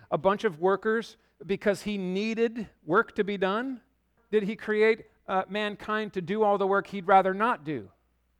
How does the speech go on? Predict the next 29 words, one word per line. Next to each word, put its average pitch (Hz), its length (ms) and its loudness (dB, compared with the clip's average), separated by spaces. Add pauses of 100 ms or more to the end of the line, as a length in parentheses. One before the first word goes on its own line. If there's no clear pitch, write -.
(460)
Absolutely 170 640 -6
not. 208 260 -12 (1400)
He 226 220 -6
created 220 720 0
us 175 280 2
to - 140 -8
work 147 540 -2 (380)
in 196 100 -2
a 180 80 -2
partnership 208 840 0
with 151 180 -4
Him 143 420 -6 (280)
that 175 180 0
would 170 140 -2
display 196 640 0 (140)
His 240 420 -2
greatness 208 580 -4
and 190 160 -10
goodness, 165 500 -2 (240)
give 214 160 2
us 226 160 -2
a 214 60 -2
hand 208 840 -6 (200)
in 220 420 -4 (220)
the - 80 -8
shaping 233 520 -4
and 160 120 -6
the 165 60 -2
work 170 420 -4